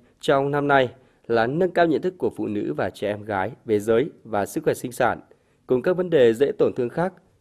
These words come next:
trong thời kỳ đại dịch. Hôm qua, ít nhất ba người đã thiệt mạng và hai mươi bảy người bị thương trong vụ hỏa hoạn nghiêm trọng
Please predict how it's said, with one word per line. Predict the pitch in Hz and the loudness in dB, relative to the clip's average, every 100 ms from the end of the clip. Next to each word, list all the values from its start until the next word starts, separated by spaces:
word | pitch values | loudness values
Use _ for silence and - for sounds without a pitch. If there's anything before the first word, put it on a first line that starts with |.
| - | -2
trong | 127 | -2
thời | 127 110 | 0 -2
kỳ | 110 107 98 | 0 0 0
đại | 90 | -4
dịch. | 101 101 - _ _ _ _ _ _ _ _ _ _ _ _ _ _ - | -4 -6 -8 _ _ _ _ _ _ _ _ _ _ _ _ _ _ -4
Hôm | 127 | 0
qua, | 135 120 107 - | 2 2 0 -6
ít | 143 | -4
nhất | 175 170 | -2 0
ba | 143 | 0
người | 123 117 107 | 0 0 0
đã | 98 | -4
thiệt | - 127 | -8 -8
mạng | 113 104 98 | -8 -8 -8
và | 104 | -10
hai | 113 131 | -10 -8
mươi | 127 | -4
bảy | 127 98 | -4 -4
người | 98 98 | -4 -6
bị | 101 | -8
thương | 98 123 107 104 | -6 -4 -4 -4
trong | 120 110 | -8 -8
vụ | 113 95 | -6 -8
hỏa | 101 92 | -6 -8
hoạn | 90 101 - 131 | -6 -8 -8 -6
nghiêm | 156 156 | -6 0
trọng | 131 | 0